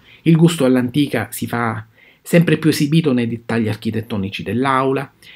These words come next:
Dal Medioevo entriamo infatti nel Rinascimento, spingendoci fino sulle soglie del sedicesimo secolo. Eppure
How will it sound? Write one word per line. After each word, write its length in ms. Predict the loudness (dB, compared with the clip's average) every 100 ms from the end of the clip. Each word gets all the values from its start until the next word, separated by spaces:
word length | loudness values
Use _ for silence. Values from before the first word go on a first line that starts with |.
| -20 -20 _
Dal 220 | -2 0
Medioevo 760 | 2 2 4 4 2 2 -2 -4
entriamo 640 | 0 2 2 -2 -4 -8 0
infatti 680 | 6 6 4 -6 -10 -8 -4
nel 160 | -4 -4
Rinascimento, 920 | -2 -2 -2 -4 -4 -4 -6 -12 -12
spingendoci 840 | 0 4 4 4 -2 -4 -6 -10
fino 340 | -8 -8 -8 -10
sulle 280 | -8 -2 -2
soglie 460 | -4 -10 -12 -10
del 160 | -12 -14
sedicesimo 720 | -10 -6 -6 -6 -8 -10 -12
secolo. 380 | -12 -12 -4 0
Eppure 640 | 0 0 2 4 4 -2